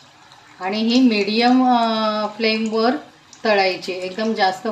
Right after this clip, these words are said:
fast gas ठेवायचा नाही. आतली मिरची आहे ती आपल्याला नरम झाली पाहिजे, याच्यासाठी medium फ्लेमवर तळायची.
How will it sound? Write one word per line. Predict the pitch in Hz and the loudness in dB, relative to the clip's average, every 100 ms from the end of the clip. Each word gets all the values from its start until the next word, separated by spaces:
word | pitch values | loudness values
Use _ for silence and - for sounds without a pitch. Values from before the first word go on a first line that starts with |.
| 220 | -2
fast | 196 202 - | 0 0 -4
gas | 220 214 208 - | -4 -2 -2 -4
ठेवायचा | 247 196 180 175 202 | -4 -2 -2 -4 -6
नाही. | 190 160 151 131 - - - - - | -4 -6 -8 -12 -14 -20 -20 -20 -8
आतली | 190 - 226 | -8 -4 -2
मिरची | 226 202 - - 233 | -2 -2 -6 -6 -2
आहे | 233 226 240 | -2 0 -2
ती | 240 226 | 0 -2
आपल्याला | 196 202 208 226 | -2 -4 -2 -2
नरम | 208 202 220 | 0 0 0
झाली | 233 226 202 | 0 0 0
पाहिजे, | 196 170 165 170 | -2 -4 -4 -4
याच्यासाठी | 175 175 - 226 247 262 | -4 -6 -8 -6 -4 0
medium | 220 190 208 214 | 0 0 0 -2
फ्लेमवर | - 208 208 202 190 190 208 - 214 | -10 -16 -6 -4 -4 -4 -4 -4 -4
तळायची. | 170 151 147 - | -2 -2 -6 -10